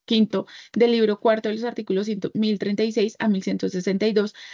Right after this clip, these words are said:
así como las establecidas en el Estatuto Orgánico del Sistema, del Sistema Financiero, el Decreto veintidós cincuenta y cinco del dos mil diez y la Circular Básica Jurídica, entre otras disposiciones, debiéndose resaltar en materia de protección al consumidor la Ley trece veintiocho del dos mil nueve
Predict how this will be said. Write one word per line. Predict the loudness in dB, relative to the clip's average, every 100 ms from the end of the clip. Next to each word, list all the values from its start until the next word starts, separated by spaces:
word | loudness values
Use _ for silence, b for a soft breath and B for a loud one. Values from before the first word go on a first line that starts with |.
| B
así | -2 0 -2
como | 0 2
las | 2 0
establecidas | -2 -2 -2 -2 -2 -2
en | -4
el | -4
Estatuto | -4 -4 -6 -4
Orgánico | 0 2 0 0
del | -2
Sistema, | -2 -2 0 0 -4 _ _ 0
del | 2 2
Sistema | -2 -4 -4 0
Financiero, | 0 0 0 -2 B B B -2
el | 0
Decreto | 2 2 0
veintidós | -2 0 0 0
cincuenta | -2 -4 -4
y | -2
cinco | -2 0
del | 0
dos | 0
mil | 0 0
diez | 0 0
y |
la | -2 -2
Circular | -4 -2 -2 0
Básica | -2 -4 -4 0
Jurídica, | 2 0 0 -6 B B B
entre | 0 2 2
otras | 2 0
disposiciones, | -2 -4 -4 -2 -2 -4 -6 B B 0
debiéndose | 2 2 2 0
resaltar | 0 -2 0 0
en | 0 -2
materia | -2 -2 -2
de |
protección | -4 -4 -4 -2
al | -2 -2
consumidor | -4 -2 -2 0 0
la | 0
Ley | 0
trece | 0 -2 0
veintiocho | 0 -2 0
del | -2
dos | 0 0
mil | 2
nueve | 2 0